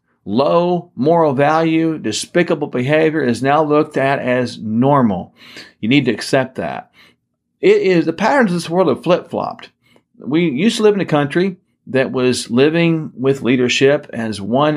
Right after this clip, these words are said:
nation under God. There was still prayer in schools. There was still prayer in government. But now we're not there anymore. And I'm, I'm sorry to mis-, to, to inform you this.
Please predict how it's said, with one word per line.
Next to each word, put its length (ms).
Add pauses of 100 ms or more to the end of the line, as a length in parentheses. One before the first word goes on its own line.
(100)
nation 360
under 180
God. 280
There 80
was 100
still 180
prayer 360
in 60
schools. 460
There 80
was 80
still 200
prayer 360
in 180 (340)
government. 540 (360)
But 160
now 340
we're 160
not 240
there 160
anymore. 400
And 100
I'm, 140
I'm 180
sorry 280
to 60
mis-, 220
to, 440
to 100
inform 400
you 100
this. 420